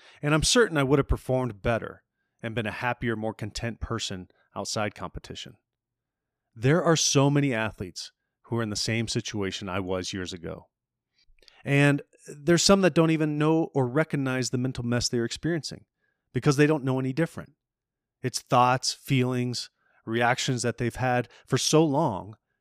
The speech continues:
they don't know there's a better way. I often tell the athletes I work with that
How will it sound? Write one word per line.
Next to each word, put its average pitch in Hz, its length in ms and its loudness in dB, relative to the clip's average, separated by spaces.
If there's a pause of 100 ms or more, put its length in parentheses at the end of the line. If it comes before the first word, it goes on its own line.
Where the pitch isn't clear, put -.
(300)
they 117 100 -2
don't 143 220 -2
know 120 240 0
there's 120 220 -2
a 120 40 -2
better 101 340 -4
way. 110 340 -8 (1200)
I 127 100 6
often 143 220 6
tell 135 160 4
the 123 120 6
athletes 117 360 2
I 120 40 4
work 110 280 -2
with 113 180 -4
that 110 220 -2